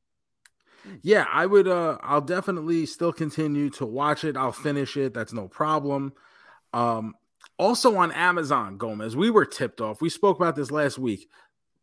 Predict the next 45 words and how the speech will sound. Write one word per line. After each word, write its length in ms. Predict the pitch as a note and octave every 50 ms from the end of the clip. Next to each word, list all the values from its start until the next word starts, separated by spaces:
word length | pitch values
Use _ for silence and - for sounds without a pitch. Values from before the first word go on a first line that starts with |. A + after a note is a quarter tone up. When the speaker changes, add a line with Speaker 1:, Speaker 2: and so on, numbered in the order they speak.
| _ _ -
Speaker 2:
Uh, 220 | C3 C3+ C3+ C3 C3+
your 120 | C#3 E3
man, 200 | F#3+ F#3+ F3+ E3
Paul 240 | - - G#3+ A3+ A#3
Thomas 360 | - A3 G#3 G3+ F#3 F3 -
Anderson, 580 | E3+ D3 C#3 C3+ B2+ B2 - B2+ A#2 A2+ G#2+ A2
Licorice, 520 | C#3+ G#3+ G#3+ - A3+ G3 F#3 D#3+ - - - -
Licorice 580 | C#3+ F3+ G#3+ G#3+ A3+ G#3+ G#3 G3 F#3+ - - - -
Pizza. 520 | - - C3 B2 - - G#2 F2 D2 C#2+ _ _ _ _ _ _ _ _ -
Speaker 1:
Oh, 220 | A#2+ A#2+ A2 G#2+ A2+
Speaker 2:
We 100 | D3+ F#3+
Speaker 1:
okay. 80 | G3 G3+
Speaker 2:
didn't 80 | F3+
Speaker 1:
See, 60 | -
I 60 | B2+ C#3+
Speaker 2:
know 120 | - F3
Speaker 1:
knew 120 | F3+ G#3
Speaker 2:
what 80 | F3+ F3
Speaker 1:
I, 80 | C3 -
Speaker 2:
streaming 400 | - - F3+ E3+ D#3+ D#3 D3 C3
service 440 | - - C#3 B2+ B2 A#2 A#2 - C3+
it 80 | A2+
was 160 | F#2 A#2+ C#3 D3
Speaker 1:
I 40 |
Speaker 2:
on. 120 | - E3+ F3+
Speaker 1:
knew 160 | F#3+ F#3 D#3+
I 80 | B2+ A#2+
saw 280 | - - - A#2+ G#2+
it 120 | G#2 G2+ -
somewhere. 480 | - A2 G2+ G2 F#2 D#2+ D2+ D#2 D2+ C3+
Speaker 2:
It's 240 | C#3+ C#3+ C3+ C#3+
on 240 | F3 E3+ E3 D#3+ D#3+
Amazon 560 | D3 D3+ D#3+ D#3+ D#3+ D#3 B2+ D#3+ D3 C#3 B2+
Prime. 300 | B2+ - C#3+ C3 A2 G#2
So 100 | G#2+ -
that's 140 | F#3 G3+ -
a 40 | F3
follow-up 440 | - - F#3 E3 D#3+ D3+ D3+ D3+ C#3
from 220 | - - D3 C3 C3+
last 260 | C3+ C3 B2+ - -
week. 200 | C#3 C3 A#2+ C3+
And 100 | B2+ B2+
that's, 260 | B2+ B2 B2 - G#2+
Speaker 1:
Okay. 100 | B2 C3
Speaker 2:
uh, 140 | B2+ B2